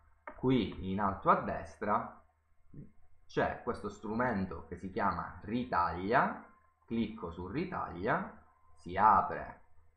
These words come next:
questa, eh, questo strumento e io posso ritagliare come mi pare e piace la mia immagine.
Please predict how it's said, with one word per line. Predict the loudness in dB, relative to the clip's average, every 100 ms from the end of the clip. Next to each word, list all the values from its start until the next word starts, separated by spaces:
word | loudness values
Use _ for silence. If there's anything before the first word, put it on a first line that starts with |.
| _
questa, | -4 -2 -2 -6 -6 -6 -6 -10 -18 -20 -20 _
eh, | -8 -6 -6 -6 -6 -6 -8 -10 -14 -16 -12 -6
questo | -6 -6
strumento | -8 0 2 2 0 -4 -2 -2 -6 -16 -20 -2
e | 2
io | 2
posso | 2 -2 -2 -2
ritagliare | 0 2 2 4 2 0 -4 -2
come | 6 8 8 2
mi | -2 0
pare | 4 4 4
e | -2
piace | -2 0 2 0 -2
la | 0
mia | 0 -2
immagine. | -2 0 0 -2 -6 -6 -8 -8